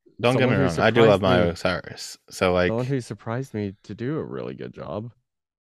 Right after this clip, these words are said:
Speaker 2: was John Travolta.
Speaker 1: John Travolta did do an incredible job, and I didn't even know it was John Travolta until the credit came up, and I'm like, "What? Are you telling
Speaker 2: Yeah.
Speaker 1: me that was John Travolta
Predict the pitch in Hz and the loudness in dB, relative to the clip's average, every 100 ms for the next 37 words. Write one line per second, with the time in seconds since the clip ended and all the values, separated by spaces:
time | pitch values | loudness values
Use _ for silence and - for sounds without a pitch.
0 | _ 110 107 113 104 127 113 87 101 143 | _ -14 -12 -8 -6 -6 -8 -8 -8 -8
1 | 78 - - _ _ _ _ _ _ _ | -12 -14 -18 _ _ _ _ _ _ _
2 | _ _ - 110 117 - 107 98 90 90 | _ _ -2 0 0 0 0 0 -4 -4
3 | 87 87 85 87 82 90 85 82 82 80 | -4 -6 -6 -8 -8 -6 -6 -8 -10 -10
4 | 82 101 107 123 113 101 104 98 92 92 | -4 0 2 2 2 4 4 4 2 -2
5 | 95 92 92 95 95 - 90 90 92 90 | -4 -4 -4 -2 -2 -2 -4 -2 0 -2
6 | 82 101 87 - 73 82 71 - 87 87 | 0 0 -2 -6 -8 -8 -10 -8 -8 -6
7 | 82 135 190 - _ _ _ _ - 135 | 0 4 4 4 _ _ _ _ 0 2
8 | 151 170 190 156 139 143 135 117 117 127 | 2 4 4 6 6 6 4 4 2 2
9 | 120 123 | 2 2